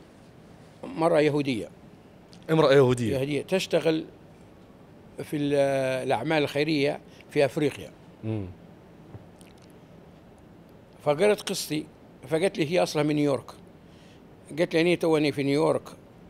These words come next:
Speaker 1: وأنا عندي أقارب في لوس أنجلوس، ممكن أزورك وأشوف الأطفال متاعك؟" فيعني، خلاص، قلت لها: "تعالي"، وجت، يعني، يوم وعملنا الغداء وقعدت معانا و-،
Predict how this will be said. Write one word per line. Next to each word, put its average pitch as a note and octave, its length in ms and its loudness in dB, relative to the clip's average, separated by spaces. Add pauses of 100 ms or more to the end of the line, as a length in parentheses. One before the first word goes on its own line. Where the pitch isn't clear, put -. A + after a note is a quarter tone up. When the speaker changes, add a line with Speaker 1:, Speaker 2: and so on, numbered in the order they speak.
(120)
Speaker 1:
وأنا C#3+ 320 -2
عندي C#3+ 240 0
أقارب C#3 340 2
في C3 280 -6
لوس C3 220 -4
أنجلوس، C3+ 420 -6 (400)
ممكن C#3 420 -2 (600)
أزورك C3+ 440 -4 (240)
وأشوف B2 340 -10
الأطفال B2 340 -6
متاعك؟" C3+ 400 -8 (600)
فيعني، A3 680 2
خلاص، F#3 320 -4
قلت E3 120 -10
لها: - 80 -4
"تعالي"، E3 320 -4
وجت، E3 400 -10
يعني، C3+ 240 -4
يوم D#3 280 -4 (760)
وعملنا D3+ 540 -2
الغداء B2+ 380 -4
وقعدت D3 640 -8
معانا D#3 340 -8
و-، D#3+ 320 -8